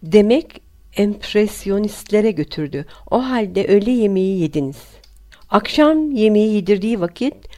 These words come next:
Rembrandt, Goya veya Grego'ya sürükler. Fakat artık laf yeter çocuklar. Giyinin bakalım. Paris bütün lokantaları ile pırıl pırıl ışıklar içinde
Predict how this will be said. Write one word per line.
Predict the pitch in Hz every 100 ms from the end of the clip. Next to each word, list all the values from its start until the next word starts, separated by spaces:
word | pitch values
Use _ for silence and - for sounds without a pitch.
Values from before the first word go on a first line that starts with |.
| -
Rembrandt, | 185 214 208 160 147 190 - -
Goya | 226 202 165 254 - -
veya | 170 170 190
Grego'ya | 175 208 214 151 143
sürükler. | 147 147 139 - 135 147 - -
Fakat | 190 202 202
artık | 185 196 - -
laf | 208 208 175
yeter | 165 170 170
çocuklar. | 156 - 156 147 147 - -
Giyinin | 190 214 214 165
bakalım. | 151 - 139 147 - - -
Paris | 214 202 180 190 - -
bütün | 190 - 254
lokantaları | 180 175 180 180 175 165 180
ile | 196 165 190 - - -
pırıl | 247 262 254
pırıl | - 185 170 170 202
ışıklar | 196 165 165 156
içinde | - - 147 185